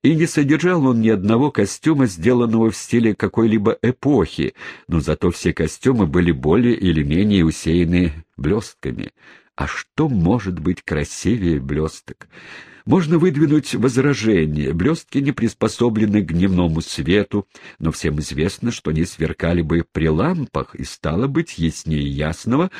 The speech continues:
что если люди дают костюмированные балы днем, и костюмы имеют не такой красивый вид, как при вечернем освещении, то вина лежит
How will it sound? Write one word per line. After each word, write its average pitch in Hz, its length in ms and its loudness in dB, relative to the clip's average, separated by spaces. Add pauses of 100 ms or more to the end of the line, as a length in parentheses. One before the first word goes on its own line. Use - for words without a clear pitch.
(220)
что - 220 -2
если 95 320 2
люди 92 300 2
дают 90 420 0
костюмированные 82 920 0
балы 82 360 0
днем, 78 520 -2 (300)
и 98 100 4
костюмы 92 560 0
имеют 85 400 2
не 90 120 2
такой 82 340 -2
красивый 80 580 0
вид, 82 400 0
как 80 260 -6
при 76 280 -2
вечернем 123 640 -2
освещении, 143 720 0 (260)
то 90 120 0
вина 71 280 0
лежит 113 340 0